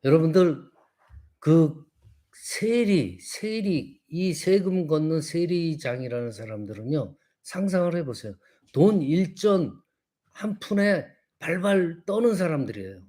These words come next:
그런 사람들이 내가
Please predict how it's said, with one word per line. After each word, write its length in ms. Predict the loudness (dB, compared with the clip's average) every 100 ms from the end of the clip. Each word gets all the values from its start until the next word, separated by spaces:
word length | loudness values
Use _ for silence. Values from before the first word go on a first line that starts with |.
| _ _ _ _ _ _ _ _
그런 260 | 2 4 4
사람들이 920 | 2 2 0 -2 -2 2 2 0 -8 _ _ _ _ _ _ _ _ _ _ _ _ _ _ _ _ _ _ _ _
내가 840 | 6 8 10 8 6 6 0 -10